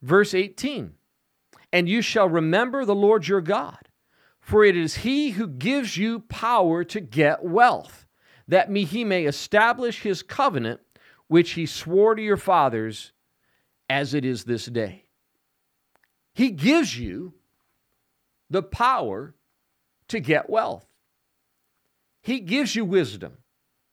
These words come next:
He gives you strategies. He gives you blueprints from heaven. The Lord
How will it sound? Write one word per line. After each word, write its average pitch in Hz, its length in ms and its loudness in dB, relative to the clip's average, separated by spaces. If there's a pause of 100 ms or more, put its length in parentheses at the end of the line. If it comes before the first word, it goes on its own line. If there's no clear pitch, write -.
(520)
He 214 160 -6
gives 247 260 -2
you 330 80 0
strategies. - 960 -4 (2250)
He 277 160 -2
gives 208 400 -4
you 113 280 -6 (160)
blueprints 247 1160 -4 (680)
from 185 240 2
heaven. 123 480 -2 (1300)
The 165 140 4
Lord 247 560 4